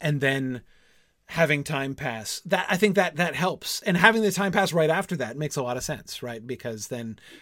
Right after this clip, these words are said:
um, when we come back to Andreth and see Andreth, as we will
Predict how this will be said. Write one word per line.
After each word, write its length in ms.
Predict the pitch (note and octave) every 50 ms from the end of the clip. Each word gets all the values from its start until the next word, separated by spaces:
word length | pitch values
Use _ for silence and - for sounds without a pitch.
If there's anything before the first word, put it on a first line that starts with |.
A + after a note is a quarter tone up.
| - -
um, 260 | - C3 B2 A#2+ A#2 C3
when 180 | D3+ D#3+ D#3+
we 100 | D3+ C#3+
come 260 | - - D3 C3+ B2+
back 280 | B2 C3+ C3 B2+ B2+ - -
to 100 | - C#3+
Andreth 480 | - C3+ B2+ B2 A#2+ B2 A#2 A#2 A2 G#2
and 120 | B2 A#2+
see 220 | A2+ - - E3 D3+
Andreth, 460 | C#3+ C3+ C3 B2 B2+ B2 A#2 A2+ A2+
as 160 | C3 C3+ C3
we 120 | B2+ B2
will 480 | A2 A2+ D3 E3 E3 C#3 A#2 B2+ C#3 -